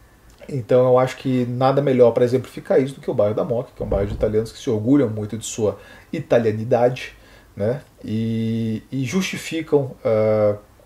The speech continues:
com isso, né, o seu racismo, sua, sua xenofobia, sua homofobia, et cetera, né?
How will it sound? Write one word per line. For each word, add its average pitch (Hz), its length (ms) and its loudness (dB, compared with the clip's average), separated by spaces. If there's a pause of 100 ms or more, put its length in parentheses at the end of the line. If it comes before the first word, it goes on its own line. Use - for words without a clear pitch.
(180)
com 160 200 -2
isso, 135 280 -6
né, 113 160 -4
o 123 100 -6
seu 107 160 -4
racismo, 110 580 -4
sua, 101 220 -4
sua 117 180 -8
xenofobia, 107 880 -4 (440)
sua 98 340 -2
homofobia, 101 1300 -2 (240)
et 104 220 -8
cetera, - 320 -12 (240)
né? 127 220 -8